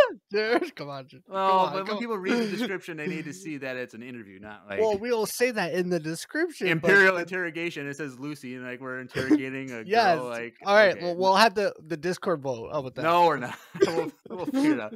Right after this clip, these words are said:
Speaker 1: <laughs>
Speaker 2: All
Speaker 1: I
Speaker 2: right. So,
Speaker 1: like
Speaker 2: yes.
Speaker 1: that.
Speaker 2: So tune in for that for the live stream, or if you're just listening, that's, or on wa-, YouTube or whatever. Look forward to that 'cause we're excited for that interview 'cause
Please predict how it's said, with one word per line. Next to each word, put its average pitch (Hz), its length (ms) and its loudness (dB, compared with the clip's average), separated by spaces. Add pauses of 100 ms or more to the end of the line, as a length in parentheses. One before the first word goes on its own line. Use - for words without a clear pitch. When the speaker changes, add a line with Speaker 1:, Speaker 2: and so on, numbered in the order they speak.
(100)
Speaker 1:
<laughs> - 120 -20 (320)
Speaker 2:
All - 80 0
Speaker 1:
I 175 140 6
Speaker 2:
right. 202 80 2
So, 165 80 -4
Speaker 1:
like 165 140 2
Speaker 2:
yes. 120 140 -6
Speaker 1:
that. 123 300 -16 (220)
Speaker 2:
So 151 280 0
tune 202 240 -6
in 196 140 -4
for 185 140 -4
that 165 340 2
for 156 80 -14
the 147 60 -8
live 147 220 -2
stream, 147 280 -10
or 131 400 -4
if 117 120 -16
you're 123 120 -10
just 113 120 -14
listening, 113 300 -12
that's, - 420 -14
or 110 160 -8
on 107 140 -6
wa-, 104 220 -10
YouTube 113 320 -12
or 104 80 -12
whatever. 101 300 -10 (380)
Look 131 220 -14
forward 113 220 -2
to 113 80 -10
that 101 260 -4
'cause 104 160 -14
we're 110 140 -4
excited 101 360 -8
for 98 140 -12
that 95 260 -6
interview 92 300 -12
'cause 87 380 -16